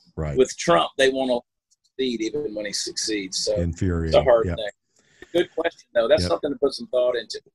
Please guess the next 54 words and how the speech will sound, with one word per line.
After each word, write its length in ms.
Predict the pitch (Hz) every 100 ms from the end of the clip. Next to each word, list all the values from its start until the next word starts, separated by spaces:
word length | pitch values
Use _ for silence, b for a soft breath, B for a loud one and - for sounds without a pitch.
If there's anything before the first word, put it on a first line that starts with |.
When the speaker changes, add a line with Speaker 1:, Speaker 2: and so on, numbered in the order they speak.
| _
Speaker 1:
For 120 | 98
sure. 360 | - 95 80 80 _ _ _ _ _
Buddy, 260 | 147 151 147
look, 220 | 151 131
I, 140 | 139
Chad, 460 | 143 - - 151 147
I, 300 | 143 151 135
um, 280 | 110 95 -
I'm 260 | 127 127 117
just 260 | 143 147
so 140 | - 139
grateful. 540 | 117 120 127 127 123 -
I 120 | 113
know 120 | 110
you're 180 | 123 117
a 40 | 110
busy 260 | 117 110
guy, 320 | 107 113 117
and, 260 | 113 104 95
uh, 240 | 101 95 95 B B B -
to 160 | 117 113
be, 100 | 123 -
to 120 | 113
be 120 | 107 127 131
even, 360 | 120 117 113
uh, 160 | 107 104
able 240 | 127 127
to 60 | 107
have 180 | 110 110
a 40 |
few 180 | 98 113
minutes 320 | 104 104 -
with 120 | 104
you 200 | 92 92 92
today 300 | - 95 95
has 140 | 92 87
meant 180 | 101 95
the 80 |
world 260 | 95 104 104
to 60 | 101
me. 180 | 101
Thanks 280 | 98 117 117
for 80 | -
taking 280 | - 107 107
the 80 | 98
time 240 | 110 104
to 80 | 95
do 220 | 98 104
it. 100 | 101
It, 100 | 95
it 140 | 110 107
means 220 | 113 107
a 40 | 92
lot. 280 | 87 78